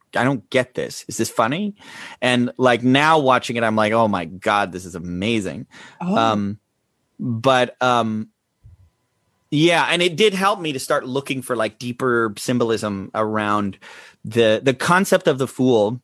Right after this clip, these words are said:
Speaker 1: And I, boof, anybody, uh, well-versed in the tarot, please forgive me. I'm gonna do a terrible job here. <laughs> Um, but the, the Fool is the beginning,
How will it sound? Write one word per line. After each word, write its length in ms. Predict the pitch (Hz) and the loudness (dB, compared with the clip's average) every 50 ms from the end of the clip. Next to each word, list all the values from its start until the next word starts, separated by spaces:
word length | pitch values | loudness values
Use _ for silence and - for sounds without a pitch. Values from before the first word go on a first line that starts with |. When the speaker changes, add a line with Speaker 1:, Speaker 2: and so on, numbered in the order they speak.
| _ _ - | _ _ -4
Speaker 1:
And 160 | 120 117 117 | -2 -2 -2
I, 280 | 98 - 120 117 117 | -2 -2 0 -2 -2
boof, 380 | 85 107 104 117 110 98 - - - | -4 -4 -2 -2 -2 -2 -4 -10 -8
anybody, 800 | 113 110 101 113 - 139 139 143 139 139 139 139 131 120 120 _ _ _ _ _ _ _ - | -6 -4 -4 -4 -2 2 4 4 4 6 4 4 4 0 -2 _ _ _ _ _ _ _ -6
uh, 560 | - - - 123 123 117 113 113 113 - 104 120 113 - | -4 0 2 2 4 4 4 2 2 0 -2 -8 -8 -6
well-versed 600 | 139 131 139 139 139 127 120 131 127 117 - - | 0 2 4 4 4 2 2 2 2 2 2 -2
in 80 | 113 110 | -2 -2
the 60 | 107 | -4
tarot, 340 | - - 120 113 113 107 98 | -2 0 2 2 2 2 0
please 280 | - 127 120 113 104 | -2 -4 -4 -4 -6
forgive 320 | - 113 101 101 120 117 110 | -8 -10 -4 -2 -2 -2 -2
me. 140 | 110 107 | -2 -4
I'm 160 | 104 104 107 104 | -4 -4 -4 -4
gonna 180 | 107 104 110 | -4 -4 -4
do 180 | 110 107 110 107 | -2 -2 -2 -2
a 40 | 104 | -2
terrible 440 | - - 110 110 107 101 101 101 | -2 -2 2 2 2 2 0 -4
job 280 | 92 107 107 104 110 104 | -2 0 0 0 0 0
here. 260 | 104 104 98 - - - | -2 -2 0 -2 -2 -2
<laughs> 60 | - - - - - - - - - - | -4 -6 -6 -4 -6 -6 -6 -6 -2 0
Um, 320 | 127 123 120 120 123 120 _ _ _ - | 2 2 2 2 0 -4 _ _ _ -6
but 460 | 147 127 117 139 131 131 135 - - _ - | -4 2 4 4 4 4 2 0 -4 _ -8
the, 240 | 143 131 151 156 147 | -4 2 4 4 4
the 160 | 135 147 135 | 4 2 0
Fool 240 | - - 196 196 202 | 2 4 4 4 4
is 80 | 175 143 | 4 2
the 80 | 156 | 0
beginning, 500 | 143 135 143 160 151 120 101 87 67 - | -2 0 2 2 2 2 -2 -4 -10 -14